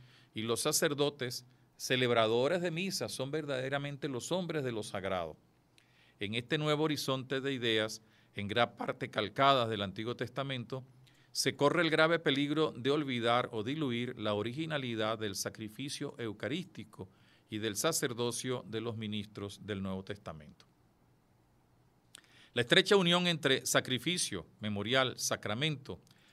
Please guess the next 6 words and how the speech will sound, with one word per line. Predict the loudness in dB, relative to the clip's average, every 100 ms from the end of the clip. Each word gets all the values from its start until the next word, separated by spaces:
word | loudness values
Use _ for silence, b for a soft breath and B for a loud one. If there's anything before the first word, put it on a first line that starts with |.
| b b b
tan | 6 6 8
presente | 4 8 6 6 4 4 4 2
en | 8
la | 10
época | 10 6 0 4 2 2 0
patrística, | 2 2 -2 -4 -6 -4 -6